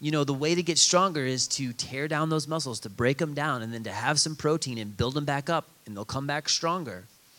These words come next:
Sometimes God will allow us to be broken down in order to build us back up into someone who is stronger.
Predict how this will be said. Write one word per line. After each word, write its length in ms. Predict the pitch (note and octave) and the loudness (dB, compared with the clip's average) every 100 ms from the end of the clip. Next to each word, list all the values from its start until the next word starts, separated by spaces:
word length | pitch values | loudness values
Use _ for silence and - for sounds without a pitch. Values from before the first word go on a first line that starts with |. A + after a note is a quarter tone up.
| - - - - | -20 -20 -18 -4
Sometimes 720 | - G#3 B3 B3+ G#3+ F3 D3+ | 4 4 4 2 2 2 2
God 440 | C3+ D#3 G3+ G3 | 0 -2 2 2
will 220 | E3 E3 D3+ | 2 2 4
allow 260 | D3 C#3+ | 4 2
us 400 | C#3+ A#3+ E3+ - | 2 0 2 0
to 80 | D#3+ | -2
be 120 | D3 | -4
broken 400 | C3 C3+ B2+ B2+ | 0 0 0 -4
down 360 | A#2+ A2+ B2 C3 | -2 -2 -2 -4
in 140 | C#3+ | -6
order 320 | B2 E3 E3+ | -2 0 0
to 80 | D3 | -2
build 280 | A#2+ C#3+ D3+ | -2 -2 0
us 140 | D#3 | -2
back 260 | - C3 C3 | -2 -6 -4
up 180 | C#3 C#3+ | -6 -6
into 140 | B2 A#2 | -6 -6
someone 360 | - G#2 G2 | -8 -10 -10
who 120 | F#2 | -8
is 100 | D#2+ | -4
stronger. 400 | - F2 B1+ - | -4 -4 -12 -16